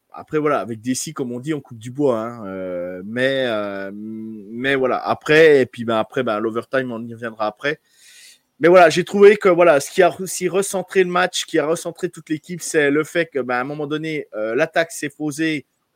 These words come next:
euh, Ma-, Matt Nagy a causé à tout le monde aussi.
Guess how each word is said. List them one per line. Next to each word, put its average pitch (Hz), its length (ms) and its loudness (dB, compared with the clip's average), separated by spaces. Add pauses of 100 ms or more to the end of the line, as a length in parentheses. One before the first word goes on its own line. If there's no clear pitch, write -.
euh, 117 480 -2
Ma-, 131 240 -4
Matt 143 260 -8
Nagy 156 300 -4
a 135 80 2
causé 143 260 -8
à 135 60 -2
tout 151 160 -10
le 143 40 -10
monde 139 160 -8
aussi. 175 420 -10